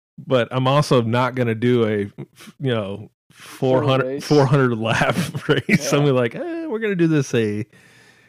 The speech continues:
Speaker 1: 'cause I can only turn left so many times. <laughs> So, <laughs> but yeah,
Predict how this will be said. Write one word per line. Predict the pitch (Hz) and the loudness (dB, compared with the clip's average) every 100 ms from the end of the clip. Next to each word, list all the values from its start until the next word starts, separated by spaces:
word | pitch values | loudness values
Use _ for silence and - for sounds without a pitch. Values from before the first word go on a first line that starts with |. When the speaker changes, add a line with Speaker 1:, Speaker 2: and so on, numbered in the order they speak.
| _ - | _ -2
Speaker 1:
'cause | 135 | 2
I | 156 | 2
can | 175 | 4
only | 151 139 | 4 4
turn | 131 131 120 | 4 4 2
left | 113 - | -2 -2
so | - | -4
many | 123 131 113 | 0 -2 -2
times. | 120 101 - 156 - - - 175 | -6 -6 -4 -6 -6 -8 -6 -6
<laughs> | - 185 | -4 -4
So, | - 151 - 180 - 156 - - 214 - - - - - - - | -4 -10 -8 -10 -8 -8 -8 -10 -8 -8 -12 -12 -12 -12 -16 -18
<laughs> | - - _ _ _ _ - 160 - - - - | -20 -20 _ _ _ _ -20 -20 -18 -20 -20 -8
but | 127 113 110 | -2 -2 0
yeah, | 123 110 92 | -2 -2 -4